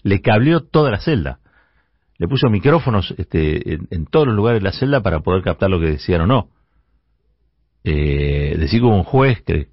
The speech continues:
Carsoglio, que denunció que allí estaba la afi metido, que le habían pedido,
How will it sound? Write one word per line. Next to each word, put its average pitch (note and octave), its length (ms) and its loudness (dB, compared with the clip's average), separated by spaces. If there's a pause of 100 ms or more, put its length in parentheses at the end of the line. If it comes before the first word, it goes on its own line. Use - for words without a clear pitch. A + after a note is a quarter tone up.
(180)
Carsoglio, C3 800 0
que G#2 440 0
denunció F2 560 0
que E2 100 -2
allí D#2 180 -2
estaba D#2+ 320 0
la F2 180 2
afi G2+ 180 -4
metido, G#2+ 420 0
que D2+ 60 -2
le C#2+ 60 -2
habían E2+ 220 0
pedido, G2+ 500 0